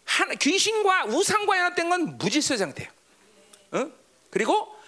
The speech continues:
하나님과 연합된 상태는 질서의 상태인 것이죠. 응? 그래서 우리는 엮였다는 말 쓰잖아요, 그죠? 우리는 하나님과 연합했다. 우리는 뭐예요? 머리신 그분, 그리고 지-, 교회 지체로서 질서 속에 있는 거, 질서. 반드시 하나님과의 연합은 질서라는 게 중요해.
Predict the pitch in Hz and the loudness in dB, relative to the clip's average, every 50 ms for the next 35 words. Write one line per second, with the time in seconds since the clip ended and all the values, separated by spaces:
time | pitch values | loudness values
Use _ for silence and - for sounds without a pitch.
0 | - - - - - 311 311 311 302 285 285 277 269 254 262 269 269 262 254 - | -14 -8 -4 -2 0 2 2 2 2 0 0 0 0 2 2 2 2 2 0 0
1 | - 156 160 175 175 175 170 151 139 139 131 185 226 254 - - - 139 131 - | -2 0 0 0 0 0 -2 -2 -2 -4 -4 -4 -4 -4 -4 -4 -4 -2 0 0
2 | 202 226 214 180 139 147 131 113 - - - - - - - - - - - - | 0 0 0 -2 -6 -10 -12 -12 -12 -10 -8 -8 -8 -8 -10 -16 -20 -20 -20 -20
3 | - - - - - - - - - - 214 233 220 226 226 208 202 196 277 - | -20 -18 -20 -18 -8 -4 -4 -2 -2 0 0 0 0 2 2 2 2 2 2 0
4 | - 254 240 233 208 190 202 180 151 131 113 113 107 165 175 160 170 247 320 320 | 0 2 2 0 0 2 2 2 2 2 0 0 0 0 0 2 0 0 -2 -4
5 | - - - - - - - 226 208 190 175 220 - - - 120 127 127 131 147 | -8 -14 -10 -6 -4 -2 -2 -2 -2 0 -2 -2 -2 -4 -8 -6 -4 -2 -2 -2
6 | 165 165 - 135 - - - - - - - 254 - - - - - - - - | -2 -2 -4 -8 -8 -6 -6 -8 -8 -10 -14 -18 -16 -16 -16 -16 -16 -16 -18 -20
7 | - - - 214 254 294 302 269 247 208 139 110 113 - 147 151 190 208 214 220 | -20 -4 0 0 2 2 4 4 4 2 2 -2 -6 -4 0 2 2 4 2 2
8 | - 214 226 208 - 208 202 254 285 311 349 - - - _ _ _ - - 294 | 0 0 0 0 0 0 0 0 -2 -2 -6 -12 -20 -20 _ _ _ -2 0 0
9 | 226 226 330 403 440 453 415 - - - - - _ _ _ - - - - - | 0 2 0 0 0 -2 -6 -12 -20 -20 -20 -20 _ _ _ -8 -8 -6 -4 -2
10 | - 196 208 196 - - - - - 202 190 - - - - - - - _ - | 0 0 2 0 -2 -2 0 0 0 0 0 0 -2 -2 -2 -4 -10 -16 _ -4
11 | - - 262 285 - - 381 320 - 294 247 185 131 117 107 - - 139 - - | -2 -2 0 0 0 0 0 -2 -2 -2 -2 -2 -2 -4 -6 -6 -6 -6 -6 -6
12 | - - - - - - - - - - - - - - - - - - 320 403 | -8 -8 -10 -12 -14 -16 -18 -18 -18 -18 -18 -18 -18 -8 -4 -2 0 0 0 0
13 | 427 427 440 415 359 392 370 381 392 381 381 381 370 359 339 311 302 294 311 330 | 0 2 2 2 2 0 0 0 0 0 0 0 0 0 2 2 2 0 0 0
14 | 330 - - 196 208 - - 311 302 302 277 240 - - 127 113 98 | -2 -2 -2 -2 -2 0 0 0 0 0 0 -2 -4 -6 -8 -12 -14